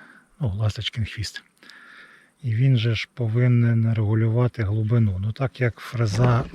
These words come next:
от зараз фреза у мене, <clears throat> вона, вона повинна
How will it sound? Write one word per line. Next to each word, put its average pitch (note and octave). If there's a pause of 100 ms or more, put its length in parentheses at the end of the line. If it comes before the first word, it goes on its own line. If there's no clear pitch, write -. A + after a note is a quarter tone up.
от G#2+
зараз A2
фреза B2 (1400)
у B2+
мене, A2+ (280)
<clears throat> - (280)
вона, A2+ (2250)
вона B2+
повинна B2+